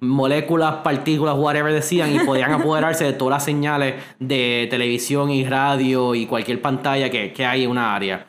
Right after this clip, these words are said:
Speaker 1: con un satélite. So, y, y que, ay, me acuerdo porque eso, ah, porque,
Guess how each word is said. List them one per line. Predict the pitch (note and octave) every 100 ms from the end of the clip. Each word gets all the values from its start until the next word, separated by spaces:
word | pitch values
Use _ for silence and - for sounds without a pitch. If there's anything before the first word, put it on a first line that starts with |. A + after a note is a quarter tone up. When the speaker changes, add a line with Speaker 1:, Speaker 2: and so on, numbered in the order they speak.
| _
Speaker 1:
con | C3
un | A#2+
satélite. | C3 B2+ A#2 G2 F#2 - _ - _ _ -
So, | D3+ C#3
y, | F3
y | F3 E3+
que, | D#3+ - -
ay, | A3
me | G#3
acuerdo | F#3+ F3 A#3
porque | G#3
eso, | G#3+
ah, | G#3+ A#3
porque, | F#3